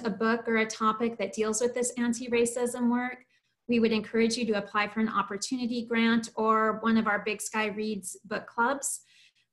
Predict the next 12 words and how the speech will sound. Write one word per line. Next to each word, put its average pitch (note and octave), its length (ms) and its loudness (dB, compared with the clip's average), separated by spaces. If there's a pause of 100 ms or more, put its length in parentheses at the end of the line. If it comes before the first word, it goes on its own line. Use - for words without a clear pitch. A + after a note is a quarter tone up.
Um, A3 460 4 (360)
but C4+ 200 6
these C#4+ 220 4
opportunity B3+ 640 2
grants A#3 380 2
and A#3 100 2
these A3+ 160 4
book G#3 200 -4
clubs, A#3 220 -4
they're C4 160 2
not C4 260 2 (200)
just A#3+ 320 2